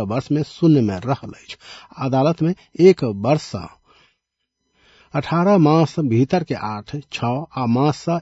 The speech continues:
एक वर्ष भीतर के एक सय सतहत्तरि, छओ मास भीतर के तीन सय चौदह टा मुद्दा मात्र बाकी अछि। चारि सय निन्यानवे टा मुद्दा फरछोट है बाकी रहल, अदालत के उप रजिस्ट्रार नील प्रसाद फनेरू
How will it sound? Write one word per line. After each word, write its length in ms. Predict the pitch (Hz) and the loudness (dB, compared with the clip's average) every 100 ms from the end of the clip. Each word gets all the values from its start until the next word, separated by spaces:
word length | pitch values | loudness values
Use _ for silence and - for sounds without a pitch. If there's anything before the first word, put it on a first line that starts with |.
| - | 0
एक 220 | 156 151 | 0 0
वर्ष 320 | 127 127 120 107 | -2 -2 -4 -6
भीतर 280 | 104 - 135 | -4 -4 -4
के 140 | 143 | -4
एक 140 | 131 - | -6 -6
सय 160 | - | -6
सतहत्तरि, 560 | 101 110 - 127 160 175 | -8 -8 -8 -6 -6 -6
छओ 300 | - - 165 | -6 0 2
मास 320 | 156 131 117 101 | 2 2 -2 -4
भीतर 260 | 113 139 | -4 -4
के 140 | - 123 | -6 -8
तीन 260 | - 143 139 | 0 0 0
सय 260 | 120 92 - - | -4 -10 -12 -8
चौदह 240 | 110 131 | -4 -2
टा 180 | 147 107 | -4 -4
मुद्दा 340 | 104 127 127 | -4 -4 -4
मात्र 340 | 131 110 104 110 | -2 -4 -6 -4
बाकी 340 | 139 135 82 | -4 -4 -10
अछि। 240 | - - - - | -20 -20 -14 -6
चारि 240 | 120 123 | -2 -2
सय 240 | - 139 151 - - _ | -2 -6 -6 -16 -20 _
निन्यानवे 460 | 123 131 143 156 165 | 4 6 4 2 -2
टा 180 | - 95 | -4 -4
मुद्दा 380 | 98 131 143 113 170 170 | -2 -2 -2 -2 -4 -6
फरछोट 460 | - 117 - 143 - | -8 -6 -4 -4 -4
है 220 | 107 98 | -8 -6
बाकी 380 | 95 110 110 147 | -6 -6 -4 -2
रहल, 280 | 147 123 180 131 | -2 -2 -4 -4
अदालत 360 | 120 123 131 | -2 -2 -4
के 100 | - | -6
उप 220 | - 131 | -8 -6
रजिस्ट्रार 680 | 123 110 - - 135 120 98 - - _ | -4 -6 -8 -6 -6 -4 -8 -12 -18 _
नील 220 | 117 151 | 2 2
प्रसाद 460 | 135 117 - 95 92 - | 0 -8 -8 -8 -8 -6
फनेरू 400 | 110 123 135 | -4 -2 -4